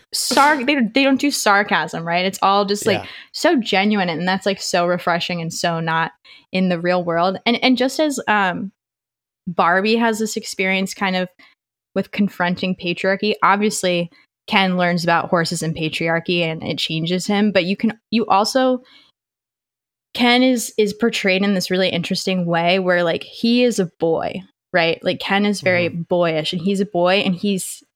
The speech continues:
Speaker 1: able to stay a boy for much longer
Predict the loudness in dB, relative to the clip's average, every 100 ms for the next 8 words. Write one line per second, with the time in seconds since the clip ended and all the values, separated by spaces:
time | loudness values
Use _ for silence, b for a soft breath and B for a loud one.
0 | _ 2 4 2 2 -4 -8 0 2 4
1 | 2 0 -4 -2 0 0 -4 -6 _ 0
2 | 0 0 0 2 4 2 0 -2 0 0
3 | 2 2 2